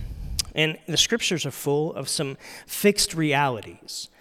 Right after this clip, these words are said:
that can help us navigate whatever season we may find ourselves in. We have the opportunity in the same way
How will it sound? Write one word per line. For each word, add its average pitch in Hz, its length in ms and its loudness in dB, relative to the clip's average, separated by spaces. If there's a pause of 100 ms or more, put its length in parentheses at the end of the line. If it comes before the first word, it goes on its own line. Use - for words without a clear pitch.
(220)
that 147 120 0
can 147 120 -6
help 202 260 4
us 190 160 4
navigate 151 640 2
whatever 175 300 2
season 175 500 4
we 156 80 2
may 147 160 4
find 147 340 0
ourselves 135 520 -2
in. 139 160 -4
We 139 80 -2
have 180 200 4
the 185 160 4
opportunity 170 720 2
in 127 80 0
the 131 80 -4
same 165 380 2
way 143 380 -2